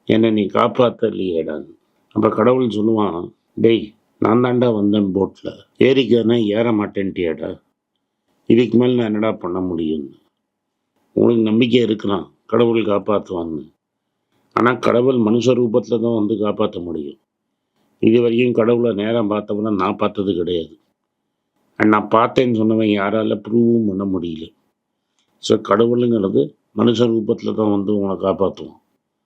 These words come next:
இல்ல, இல்ல, கடவுளே நேரம் வந்து என்னை காப்பாத்துவான்னு நீங்க உங்க நம்பிக்கையிலே இருந்தீங்கன்னா தண்ணியில முழுக வேண்டியதுதான். அதுதான் நான் சொல்றேன். மைண்டை மாத்திக்கிறதுக்கு உங்களுக்கு எல்லா ரைட்ஸும் இருக்கு.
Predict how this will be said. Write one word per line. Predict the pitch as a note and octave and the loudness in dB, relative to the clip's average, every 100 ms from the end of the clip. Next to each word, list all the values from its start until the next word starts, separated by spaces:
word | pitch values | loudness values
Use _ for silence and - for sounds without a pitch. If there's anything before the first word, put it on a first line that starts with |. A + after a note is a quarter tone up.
| _ _ _ _ _ - | _ _ _ _ _ 0
இல்ல, | A2 B2 | 4 4
இல்ல, | B2 A#2+ | 2 0
கடவுளே | A2 G#2 A#2 B2 B2+ | -2 -2 0 2 2
நேரம் | A#2+ A#2 A#2+ A#2 | 2 0 0 -2
வந்து | A2+ | -2
என்னை | A2 G2+ | -2 -4
காப்பாத்துவான்னு | E2+ G#2 G#2+ A2+ A2 A2 A#2 | -2 -4 -2 -2 -2 -2 0
நீங்க | A2+ G#2 | 2 0
உங்க | G2 G2 F#2+ | -2 -2 -2
நம்பிக்கையிலே | G2 G2+ A2 G#2 G2+ F2 | -2 0 2 2 0 -2
இருந்தீங்கன்னா | F2+ F2+ D#2+ F#2+ A#2 - _ _ _ _ - | -4 -4 -4 -2 -4 -6 _ _ _ _ -2
தண்ணியில | G2+ A2+ A2+ G#2 | 2 2 2 2
முழுக | G#2 G#2 G#2+ F#2+ | 2 2 0 -2
வேண்டியதுதான். | E2 E2+ E2 D#2 _ _ _ _ | -6 -10 -12 -20 _ _ _ _
அதுதான் | - A2+ A#2+ B2+ | 0 2 2 0
நான் | B2+ A2 | 0 -2
சொல்றேன். | F#2 G2 G2 F2 F2+ - _ _ _ _ _ _ _ - | -2 -2 0 -2 -4 -14 _ _ _ _ _ _ _ -2
மைண்டை | G#2+ C3 C3+ B2+ | 2 2 2 0
மாத்திக்கிறதுக்கு | G#2+ A2+ B2+ G#2+ A2 - A2+ | 0 -2 -2 -2 -4 -4 -4
உங்களுக்கு | B2+ G#2+ G#2 G#2+ G#2 | 0 0 0 0 0
எல்லா | G#2 G2 G#2+ | 0 0 -2
ரைட்ஸும் | G2+ G#2 G#2 A2 F#2 | -2 -4 -2 -2 -2
இருக்கு. | F#2 G2 - - | -4 -8 -10 -12